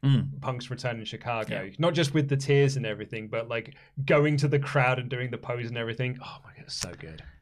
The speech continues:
Speaker 1: Nate S. "Punk and M J F segments were like all those nights after Mania, smart-filled crowds when the announcers would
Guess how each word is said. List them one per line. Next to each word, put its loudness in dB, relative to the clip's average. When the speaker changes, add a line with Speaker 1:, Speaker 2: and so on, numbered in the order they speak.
Speaker 1:
Nate 4
S. 4
"Punk 6
and 8
M 6
J 6
F 6
segments 4
were 6
like 4
all 4
those 6
nights 6
after 4
Mania, 8
smart-filled 6
crowds 4
when 6
the 6
announcers 4
would 2